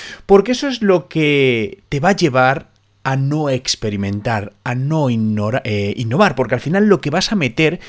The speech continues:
es una componente muy emocional. Un experimento fallido es una manera de acercarnos a aquello que, que necesitamos conseguir, a aquel camino que va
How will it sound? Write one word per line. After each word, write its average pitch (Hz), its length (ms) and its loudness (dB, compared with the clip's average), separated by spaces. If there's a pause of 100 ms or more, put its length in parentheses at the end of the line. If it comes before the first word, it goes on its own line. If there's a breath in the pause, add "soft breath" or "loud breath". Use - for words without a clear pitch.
(260 loud breath)
es - 200 -2
una 170 300 0
componente 131 1300 0 (260)
muy 233 200 0
emocional. 107 560 -4 (500 loud breath)
Un 285 160 0
experimento 170 880 2
fallido 175 880 2
es 160 340 -4
una 165 420 0
manera 131 640 2
de 143 200 0
acercarnos 165 1080 -2
a 127 80 -2
aquello 202 500 0
que, 123 640 -2 (500)
que 160 160 2
necesitamos 143 800 -2
conseguir, 139 540 0
a 131 40 6
aquel 214 440 -2
camino 170 580 -2 (400 loud breath)
que 139 180 2
va 147 640 2